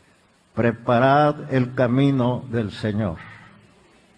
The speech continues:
¿Qué es lo primero que se re-, que restaura nuestro Dios después de cuatrocientos años de silencio? La elección.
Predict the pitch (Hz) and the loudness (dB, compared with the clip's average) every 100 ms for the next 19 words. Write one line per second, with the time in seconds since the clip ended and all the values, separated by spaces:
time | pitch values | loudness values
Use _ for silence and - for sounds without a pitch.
0 | _ _ _ _ _ _ - 233 247 214 | _ _ _ _ _ _ 0 4 6 6
1 | 208 - - 147 123 - 120 113 120 135 | 2 -2 -4 -2 -2 -2 -2 0 -2 -2
2 | 113 98 - - _ _ _ _ _ _ | -6 -8 -16 -20 _ _ _ _ _ _
3 | _ _ _ 135 - 139 127 156 - - | _ _ _ -6 -2 -2 -2 -6 -12 -20
4 | - - - _ _ _ - 143 147 - | -20 -20 -20 _ _ _ 0 2 2 0
5 | - 143 170 175 170 143 127 123 110 - | -8 -2 2 4 4 2 0 -4 -6 -6
6 | 127 110 117 135 113 - - - - _ | -2 0 2 2 0 -6 -20 -20 -20 _
7 | _ _ _ _ _ 101 120 - - - | _ _ _ _ _ -4 -2 -2 -10 -2
8 | 160 175 151 135 131 113 117 123 113 - | 2 2 0 -4 -4 -4 -4 -4 -6 -2
9 | 147 135 139 120 - 135 135 117 110 - | -4 -2 -6 -8 -2 0 2 -2 -8 -8
10 | 113 - 131 135 139 127 175 220 - - | -8 -4 0 0 0 -2 -4 -4 -8 -20
11 | - - _ _ _ _ _ _ _ _ | -20 -20 _ _ _ _ _ _ _ _
12 | _ _ _ _ _ _ _ _ _ _ | _ _ _ _ _ _ _ _ _ _
13 | _ 95 113 107 110 98 95 - - 120 | _ -4 0 0 0 -2 -4 -8 -4 -2
14 | 113 85 | -2 -4